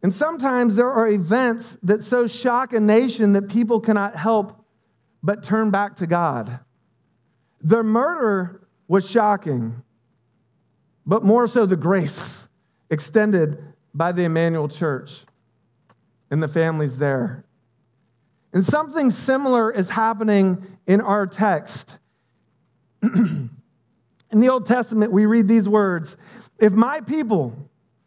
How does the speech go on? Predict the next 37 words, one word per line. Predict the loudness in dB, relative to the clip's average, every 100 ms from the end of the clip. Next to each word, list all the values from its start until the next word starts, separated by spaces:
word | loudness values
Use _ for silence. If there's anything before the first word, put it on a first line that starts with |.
| _ _ _ _ _ _ _
who | 0 2
are | 2
called | 2 2 2
by | 2 0
my | 0 -2 -2
name | 2 4 6
will | 8 6
humble | 4 0 2 2
themselves | 2 0 0 -2 -2 -8 -14 -20 _ _ _ _ _ _ _ _
and | 2 2
pray | 0 -2 0 2 0 -4 -10 -20 -20 _
and | 2 2
seek | 0 -4 -2
my | -2 -2
face | -4 -6 0 0 -2 -12 -18 -20 _ _ -2
and | 0
turn | 0 -2 -2
from | 0 2
their | 2 2
wicked | 2 2 2
ways, | 2 2 2 0
then | 0 0
I | 0 -2
will | 0 0 -2 -4
hear | 0 2 2
from | 2 0
heaven | 0 0 -2 -4 -6 -12 -20 _ _
and | 0 0
I | 0 0
will | -2
forgive | 0 -2 4 4 4
their | 0 0
sin | 0 2 2 2 -2 -8 0
and | 2 2
I | 0 0
will | 2 2
hear, | 2 2 2 0 -4